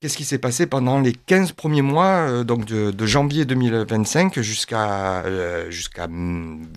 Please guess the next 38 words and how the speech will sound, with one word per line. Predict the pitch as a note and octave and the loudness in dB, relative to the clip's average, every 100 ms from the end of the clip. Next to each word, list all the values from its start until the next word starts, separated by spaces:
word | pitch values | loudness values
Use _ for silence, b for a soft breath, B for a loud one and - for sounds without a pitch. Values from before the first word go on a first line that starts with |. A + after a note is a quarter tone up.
| - | -4
jusqu'au | G2 F2 G#2 | -2 -2 -2
vingt-huit | A2 A#2 D3 | 2 2 0
février | C3+ G#2+ F#2+ G2 C3 B B B B - | -4 -2 0 2 0 B B B B 0
deux | G#2 | 2
mille | G2 | 4
vingt-six. | G2 G2 - F#3 - - B B B - | 4 2 2 0 0 -8 B B B -2
Euh, | G2+ G2 G2 - | 0 2 0 -2
c'est, | F#2+ - G#2+ _ - | -6 -8 -10 _ -6
il | A2+ | 0
a | B2+ | 2
quand | C#3 | 2
même, | D#3+ E3+ - | 2 0 0
il | B2+ A#2+ | 2 2
a | B2 - - | 2 -4 0
mis, | C#3 F#3 - | 2 4 2
mis | C#3 F3 | 0 0
fin, | - D#3+ E3 A3 _ | 0 2 2 0 _
ou | G2 | -8
plutôt | F2+ A2+ C3+ | -4 2 4
mis | B2+ F3 | 6 6
en | E3 | 4
pause, | B2 D#3+ E3+ F#3 G#3 B B B | 2 2 2 0 -6 B B B
huit | B2+ F3 | 2 2
conflits | D#3+ C#3+ - F3+ G3 F#3+ | 2 2 2 2 2 0
sur | - C#3 | 0 0
la | C#3 | 2
planète. | C#3+ C3+ G#2+ - - _ _ _ _ _ | 2 2 0 -6 -20 _ _ _ _ _
Voilà. | G2+ F2+ - b b b - | 0 0 -2 b b b -6
Euh, | F#2+ F2+ F2 F2 | -4 -2 -2 -4
donc | F2 G2 | -4 -2
ça, | C3+ | 0
c'est, | A#2+ G#2+ | 2 0
c'est | F#2+ G#2+ | 2 2
à | |
mettre | G2+ G#2+ F#2+ | 2 2 0
à | |
son | - G2 | 0 0
actif. | B2 - G#3+ - | 0 0 0 -2